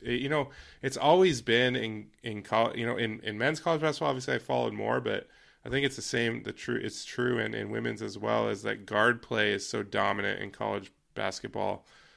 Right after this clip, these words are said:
Um, so if you have good guards, you can compete with a lot of people.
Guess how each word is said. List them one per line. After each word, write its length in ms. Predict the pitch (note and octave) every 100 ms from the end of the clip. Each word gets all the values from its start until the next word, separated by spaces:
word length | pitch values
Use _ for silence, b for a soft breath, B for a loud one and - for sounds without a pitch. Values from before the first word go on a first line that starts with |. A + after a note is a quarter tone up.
| b
Um, 400 | - G2+ F#2+ G2 -
so 180 | -
if 140 | G#2+ G#2
you 120 | B2
have 220 | B2+ G#2
good 300 | - A2+ G#2
guards, 580 | - G2+ G2 G2+ - - - b b b
you 100 | G2+
can 200 | - A2
compete 420 | - G2+ - G#2+
with 120 | G2
a 80 | G2+
lot 280 | G2 G2 F#2+
of 100 | F#2+
people. 560 | G#2 G2+ G2+ G2 G2+